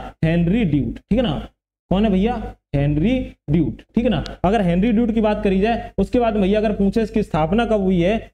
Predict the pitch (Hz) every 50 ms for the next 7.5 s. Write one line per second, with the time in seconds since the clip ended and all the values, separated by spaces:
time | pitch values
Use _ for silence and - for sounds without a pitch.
0 | _ _ - 220 226 202 226 220 220 220 185 190 180 202 202 196 190 196 208 202
1 | 170 170 185 208 202 196 214 220 202 - 196 180 160 170 156 165 170 220 226 185
2 | 175 165 170 180 160 - - - _ - 156 175 202 202 202 214 214 220 202 -
3 | 196 180 - 175 170 175 214 208 185 180 196 208 196 175 - - 151 147 151 190
4 | 214 202 202 190 170 165 170 160 160 185 202 202 - - _ - 190 175 - -
5 | 160 147 147 185 214 208 175 160 170 185 165 165 185 202 190 175 185 - 135 143
6 | 156 160 - - - - - 165 143 135 - 139 120 123 - - - 165 165 180
7 | 196 196 208 214 202 208 233 226 160 117